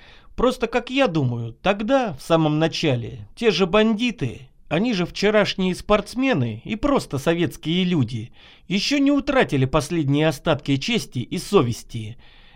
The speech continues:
Это позже они начнут рвать друг друга, не обращая внимания на жертвы среди мирного населения. На улицах российских городов зазвучат взрывы и автоматные очереди,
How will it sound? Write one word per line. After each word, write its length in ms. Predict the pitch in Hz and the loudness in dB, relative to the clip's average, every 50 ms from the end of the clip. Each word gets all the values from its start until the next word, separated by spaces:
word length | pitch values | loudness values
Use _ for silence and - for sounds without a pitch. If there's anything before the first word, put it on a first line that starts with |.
| - | -6
Это 220 | - 202 196 - 285 | -4 -2 0 0 -2
позже 480 | - - 311 294 202 127 120 120 147 | 0 2 4 4 4 4 2 2 2
они 160 | 143 139 143 147 | 2 2 2 2
начнут 480 | 147 151 147 - - 165 160 135 - | 0 0 -2 -2 -2 -2 -2 0 0
рвать 340 | 147 160 165 170 170 143 127 | 0 2 2 2 2 2 2
друг 280 | 120 160 185 185 185 196 | 0 2 2 2 0 0
друга, 320 | - 151 151 139 131 127 | 0 0 0 0 0 0
не 120 | 123 147 | 2 2
обращая 560 | 165 170 143 190 202 190 - - 214 208 202 190 | 2 2 2 2 0 0 0 2 2 4 4 2
внимания 560 | 175 175 202 202 196 202 196 196 196 190 196 | 2 2 2 2 4 4 4 4 2 2 2
на 140 | 202 208 190 | 2 2 2
жертвы 420 | 175 233 240 220 - - 117 117 | 2 2 0 0 -2 -4 -8 -8
среди 340 | 110 - - 151 160 151 185 | -6 -6 -4 -2 0 0 2
мирного 460 | 196 220 220 - 175 185 190 170 185 | 2 4 2 2 2 0 0 2 2
населения. 840 | 180 175 165 - 196 196 185 170 147 127 117 117 113 110 110 131 - _ - - - - - - - - - - | 0 0 -2 -2 -2 2 4 4 4 4 2 -2 -4 -8 -10 -12 -14 _ -20 -20 -20 -20 -20 -20 -20 -20 -10 -2
На 140 | 143 151 185 | 4 4 6
улицах 440 | 247 285 277 254 214 - 226 208 - | 6 6 4 0 0 -4 -4 -4 -2
российских 640 | 196 220 202 208 - 233 226 - - - 214 190 165 | 0 0 0 0 -2 -4 -4 -4 -2 -2 -2 0 0
городов 460 | 160 190 202 220 214 208 247 220 143 | 0 2 2 2 2 2 2 2 2
зазвучат 580 | 123 131 151 147 170 196 196 - - 208 208 185 | 0 -2 -2 -2 -2 -2 -2 -2 -2 -4 -4 -4
взрывы 480 | 165 156 190 220 240 226 175 139 120 | -8 -4 -4 -2 -2 0 0 -2 -2
и 180 | 117 - - 127 | -4 -4 -2 -2
автоматные 800 | 135 135 - - 156 165 208 247 247 247 - 220 214 214 214 214 214 | -2 -2 0 2 2 4 4 2 0 0 0 2 4 4 4 4 6
очереди, 800 | 208 190 170 - - 147 135 123 123 107 123 117 110 107 107 | 6 6 6 6 4 0 0 0 0 -2 -2 -6 -8 -8 -10